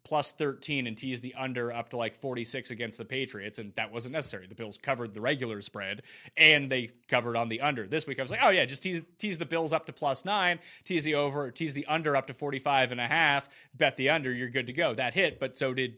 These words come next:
the Bills plus three, and so did the under just outright. That maybe this is just the way to play it. Like, the only game the Bills haven't covered so far this year was against the Bengals, 'cause they were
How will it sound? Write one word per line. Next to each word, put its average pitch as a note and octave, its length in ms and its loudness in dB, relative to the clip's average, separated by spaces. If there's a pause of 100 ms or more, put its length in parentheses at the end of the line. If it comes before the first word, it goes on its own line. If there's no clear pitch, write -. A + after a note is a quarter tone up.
the C3 80 -2
Bills B2 340 0
plus A#2+ 300 -4
three, C#3 280 -2
and A#2 140 -6
so C#3 180 0
did B2+ 120 -4
the B2+ 140 -6
under C#3 280 -4
just C3+ 260 -12
outright. A2+ 500 -10
That A2 160 -14 (320)
maybe E3+ 200 6
this G#3+ 160 -2
is G#3+ 80 -6
just A#3 140 -2
the A#3 80 -6
way A3+ 120 2
to A3 80 0
play F#3+ 300 0
it. A#2+ 100 0
Like, C3 200 0
the D3 120 -6
only F#3 220 -4
game F#3 220 -6
the F#3 80 -4
Bills D3 260 -4
haven't C#3+ 360 0
covered C3+ 340 -6
so C#3 180 -4
far C3+ 200 -4
this A#2+ 220 -8
year C#3+ 140 -6
was A#2 160 -6
against A#2 240 -10
the A2+ 80 -12
Bengals, C#3+ 540 -4
'cause - 300 -10
they E3+ 80 4
were E3 160 -2